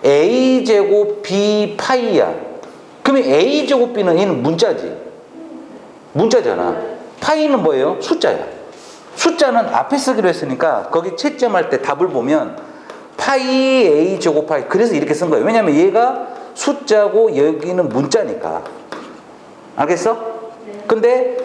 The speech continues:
Speaker 1: A 파이를 뒤에 써도 상관없다고, 이때는. 그러니까 여기 너무 막, 어? 왜 파이를 얘, 얘는 뒤에 썼는데 얘는 갑자기 앞으로 나가지? 뭐 이게 신경 쓰지 말라 이 말이야. 알겠죠? 어.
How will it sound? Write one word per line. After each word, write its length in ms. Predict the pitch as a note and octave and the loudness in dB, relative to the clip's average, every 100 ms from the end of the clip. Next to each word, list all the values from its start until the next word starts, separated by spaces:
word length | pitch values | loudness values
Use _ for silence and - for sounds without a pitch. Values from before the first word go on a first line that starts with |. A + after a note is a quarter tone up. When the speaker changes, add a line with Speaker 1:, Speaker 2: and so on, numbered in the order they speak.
| - | 0
Speaker 1:
A 840 | D3 E3+ B3+ C4+ C4+ C4+ C4+ - - - - - - - - | 2 4 2 0 2 0 -2 -8 -16 -18 -20 -20 -20 -12 0
파이를 540 | D4+ D4+ D4+ C4 G3+ | 2 2 2 0 0
뒤에 280 | A3 A#3+ A#3 | 0 2 2
써도 280 | G#3 E3+ D#3+ | 2 0 0
상관없다고, 680 | C4+ A#3+ A#2+ - A#2 - A#2+ | 2 2 2 0 -2 -2 -6
이때는. 540 | A#2+ C3 F2+ D2+ - - - - - - - - - - - - - - - | -2 -2 -2 -8 -12 -18 -20 -20 -20 -20 -20 -20 -20 -20 -20 -20 -20 -20 -2
그러니까 200 | C3+ B2+ | 2 2
여기 220 | D3+ E3+ | 2 2
너무 180 | B2 D3 | 2 0
막, 460 | C#3 A#2+ - - - - - - - | 0 0 -2 -10 -14 -18 -20 -18 -2
어? 320 | A2 D4 - | 0 2 2
왜 260 | F#3+ G3+ - | 2 2 0
파이를 560 | A3+ A3+ G3 F#3+ C3+ | 0 0 2 0 2
얘, 260 | C#3+ D#3 D#3 | 0 2 2
얘는 380 | E3+ D3 C3 - - B2+ - | 2 -2 -2 -10 -10 -10 -4
뒤에 280 | D#3 E3 E3+ | 0 2 4
썼는데 440 | D#3+ C3 B2+ A#2+ A#2 | 2 0 0 0 0
얘는 220 | C#3+ B2 | 0 -2
갑자기 380 | - - - C#3+ | -4 -4 -2 0
앞으로 320 | G2 - E3+ | -2 -2 -2
나가지? 600 | C#3 A2+ G#2+ G3+ B3 - - - - - | 0 0 0 0 -2 -4 -14 -18 -20 -6
뭐 160 | G#2+ G#2 | -2 0
이게 180 | G#2+ | 0
신경 260 | A2 G#3 G2 | 0 2 0
쓰지 160 | D3 A2 | 0 -2
말라 280 | F2+ A3 F2+ | 0 0 0
이 80 | |
말이야. 340 | E3+ E3 D2 C#2 - - - - - | -2 -4 -4 -6 -10 -16 -18 -20 -6
알겠죠? 420 | D3+ B2+ C3 G#2 - - - - - | -2 0 0 0 -2 -10 -12 -14 -6
어. 300 | F2+ E2+ | -2 -2